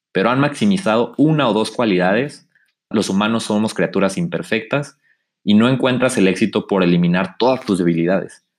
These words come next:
sino más bien lo encuentras por enfocarte en tus fortalezas y crear hábitos alrededor de esas fortalezas. El punto es maximizar una o dos de estas habilidades a la exclusión de todas las demás y así volverte excesivamente exitoso.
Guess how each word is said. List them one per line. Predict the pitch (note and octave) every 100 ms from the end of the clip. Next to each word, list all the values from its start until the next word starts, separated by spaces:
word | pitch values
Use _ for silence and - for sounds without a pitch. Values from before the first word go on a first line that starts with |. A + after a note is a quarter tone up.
| _ -
sino | F#2+ F#2+
más | G#2+ A2+
bien | G#2+ A#2
lo | A2
encuentras | G2 G#2 F#2+ G#2+
por | G2 F2
enfocarte | F2+ F2 F#2+ F2+ G#2
en |
tus | F#2 E2+
fortalezas | - G#2 F2 F2 F2 G2 A#2+ B2 -
y | G2
crear | G2 F#2
hábitos | F#2+ F#2+ F#2 F2
alrededor | E2+ E2+ E2+ E2+
de |
esas | E2 D#2+
fortalezas. | F2 - G#2 A#2+ - - _ _ _ _ _ _ _ _ _ _ _ _ _ _ _ _ -
El | G2 G2
punto | B2 A#2+
es | A2
maximizar | G#2+ F#2+ G#2 F#2+ A2+ G2+ -
una | G#2+ G#2 G#2+ G2+
o |
dos | F2 G2 F2+
de |
estas | F2+ F#2+
habilidades | F#2 G#2 A2 F#2 G2 -
a | E2+
la | F2+
exclusión | - F2 E2+ F2+
de | F#2
todas | F2 E2+
las | E2
demás | F2 G2 A2 -
y | E2+
así | F2 - C3 D3 -
volverte | F2+ E2+ G2 G#2
excesivamente | F#2+ F2 - E2+ E2+ E2+
exitoso. | - F#2+ - A2+ -